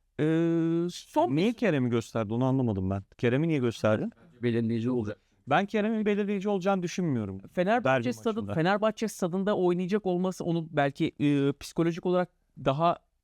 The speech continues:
Speaker 1: aktif hale getirebilir ama Kerem Aktürkoğlu'nun daha bir maçın daha önüne geçeceği nokta ikinci devredeki Galatasaray stadındaki maç olacak. Çünkü
Speaker 2: Evet.
Speaker 1: orada,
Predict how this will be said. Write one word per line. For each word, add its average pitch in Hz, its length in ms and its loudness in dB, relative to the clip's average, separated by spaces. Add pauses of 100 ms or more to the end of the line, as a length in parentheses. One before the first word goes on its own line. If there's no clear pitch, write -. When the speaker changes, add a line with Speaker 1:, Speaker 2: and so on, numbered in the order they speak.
(400)
Speaker 1:
aktif - 300 -4
hale 170 180 4
getirebilir 208 400 -2
ama 180 160 -2 (360)
Kerem 156 260 2
Aktürkoğlu'nun 214 580 -2
daha 185 280 0
bir 185 220 2
maçın 143 440 0
daha 175 200 2
önüne 180 240 0
geçeceği 190 440 -2
nokta 185 420 0
ikinci 175 300 -2
devredeki 165 320 0
Galatasaray 147 360 2
stadındaki 135 320 0
maç 139 160 0
olacak. 156 260 2
Çünkü 165 220 -4
Speaker 2:
Evet. 113 280 0 (100)
Speaker 1:
orada, 160 420 0